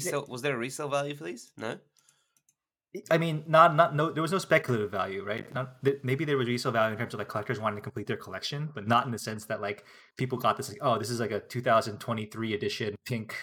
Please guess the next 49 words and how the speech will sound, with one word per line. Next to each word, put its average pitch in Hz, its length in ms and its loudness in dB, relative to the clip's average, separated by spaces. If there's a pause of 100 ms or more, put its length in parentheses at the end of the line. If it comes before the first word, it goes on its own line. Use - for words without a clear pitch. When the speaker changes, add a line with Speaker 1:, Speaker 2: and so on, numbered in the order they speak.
(140)
Speaker 1:
uh, 104 560 2
like, - 160 -12 (260)
pink 127 180 0
topaz, 107 680 2 (300)
and 107 200 -4
this 107 140 -6
will, 113 120 0
like, 107 160 0 (460)
they're 113 200 2
s-, - 160 -2
thinking 123 340 -2
it'll 104 200 0
resell 107 440 -2
for, 104 120 -6
like, 98 180 -2 (100)
a 127 60 -10
thousand 101 380 4
dollars 101 360 0
in, 104 60 -10
like, 95 120 -8
ten 101 140 -6
years." 101 160 -6
I 131 60 2
don't, 160 160 2
I 156 40 0
don't, 165 220 0
there's 139 160 2
none 165 120 2
of 104 140 2
that, 98 360 0 (760)
right? 117 200 -4
So 107 320 -4 (400)
that's, 156 280 4
that's 151 280 2
the 143 100 4
one 120 160 4
that 117 100 -2
got 107 160 0
me 104 120 -2
a 101 40 -2
little 104 160 -2
bit 113 140 -6
like, 107 160 -4
"What 123 100 -6
the - 80 -6
fuck's - 200 -12
going 98 180 -10
on 104 140 -8
here?" 104 220 -16